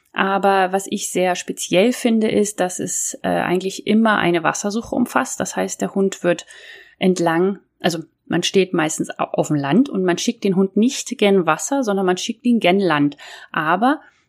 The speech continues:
es ist eine Wasserkante rechts oder links von einem. Das heißt, der Hund könnte die Idee kriegen, was sehr gewünscht ist, dass man auch im Wasser suchen kann, also im Schilf. Aber ohne, dass wir ihn da reinschicken. Und das ist das, was man gerne sehen möchte. Also der Hund soll selbstständig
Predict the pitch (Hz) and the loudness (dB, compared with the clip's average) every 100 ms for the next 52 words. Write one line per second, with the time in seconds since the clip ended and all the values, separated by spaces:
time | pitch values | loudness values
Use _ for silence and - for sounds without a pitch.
0 | - - 185 180 175 180 175 - 196 165 | -10 -6 -4 -2 0 2 0 -2 -8 -4
1 | 160 165 170 - 160 165 170 170 - - | -4 0 -2 -2 -4 -2 0 0 0 0
2 | 156 - 147 - - - - 165 - 226 | 2 2 2 0 -4 -6 -6 -4 4 4
3 | 285 - _ _ - - 190 208 190 156 | 4 -2 _ _ -4 2 2 0 -2 -4
4 | 143 160 - 262 240 165 - 143 - - | 0 0 0 -2 0 -2 -4 -4 -6 -6
5 | 165 165 180 262 302 - - - - - | -4 -2 -2 -2 -4 -6 -16 -16 -18 -4
6 | 185 180 - 190 190 180 - 214 185 165 | -2 -2 0 0 0 -2 2 2 4 2
7 | 180 170 165 165 160 156 156 - 208 - | 0 -2 -4 -6 -2 0 0 0 2 2
8 | 165 147 - - _ _ - 180 185 196 | 0 -2 -6 -16 _ _ -4 0 2 4
9 | 233 208 202 202 - 190 175 170 220 214 | 4 4 2 2 2 2 0 2 2 4
10 | - 147 - 147 - _ _ _ _ _ | 2 -2 -4 -8 -8 _ _ _ _ _
11 | - - 180 165 180 - 175 185 185 185 | -12 -4 -2 -2 -2 -2 0 -2 0 0
12 | 170 175 160 185 208 175 - 143 156 - | 2 2 2 2 4 2 0 -6 -4 -6
13 | - 196 185 165 170 - 202 190 | 0 0 0 0 -2 -2 0 0